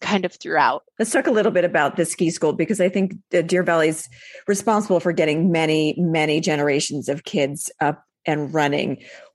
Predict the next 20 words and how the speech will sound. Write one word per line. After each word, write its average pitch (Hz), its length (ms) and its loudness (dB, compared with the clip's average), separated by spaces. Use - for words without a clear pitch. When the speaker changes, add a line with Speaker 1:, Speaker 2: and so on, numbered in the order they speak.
Speaker 2:
What 226 320 2
do 320 120 2
you 330 200 6
look 190 260 2
for 165 640 2
in 175 160 2
an 156 140 2
instructor 156 760 0
there, - 580 0
um, 139 280 2
at 175 140 2
Deer 135 140 0
Valley? - 460 -2
Speaker 1:
So, - 120 -8
you 269 100 -6
know, 294 140 -4
I 269 80 2
think 311 260 -6
the, 269 480 2
um, 190 580 -2